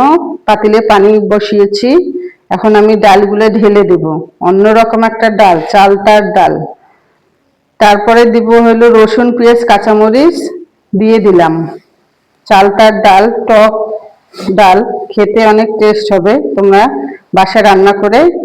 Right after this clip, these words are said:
খেও। অন্যরকম একটা ডাল, চালতার ডাল। চালতা দিয়ে এটা রান্না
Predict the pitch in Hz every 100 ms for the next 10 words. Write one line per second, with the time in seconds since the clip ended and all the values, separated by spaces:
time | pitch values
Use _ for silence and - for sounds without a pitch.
0 | 359 - - 233 214 170 156 - - _
1 | _ _ 185 202 214 220 220 233 220 220
2 | 220 196 180 160 156 - 214 196 196 220
3 | 202 180 175 147 165 - _ _ _ _
4 | _ _ 202 196 196 208 214 220 233 214
5 | 190 180